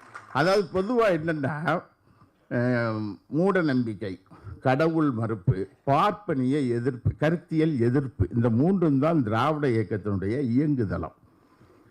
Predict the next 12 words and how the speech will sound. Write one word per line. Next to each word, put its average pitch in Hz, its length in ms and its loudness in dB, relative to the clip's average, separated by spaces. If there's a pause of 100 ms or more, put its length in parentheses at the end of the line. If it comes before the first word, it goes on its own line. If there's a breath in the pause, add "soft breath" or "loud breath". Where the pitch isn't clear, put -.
ஆனா, 196 200 0
இன்னைக்கு 185 300 0
வலதுசாரிகளுடைய 180 1080 0
இயங்குதளம் 147 580 2
என்ன? 120 360 -2
இந்த 151 160 2
மூன்றுக்கும் 214 640 2
எதிரான 170 580 2
இயங்குதளம். 113 760 0
அவ்வளவுதான், 120 400 2
ரெண்டு 147 600 2
இயங்குதளம். 104 680 -2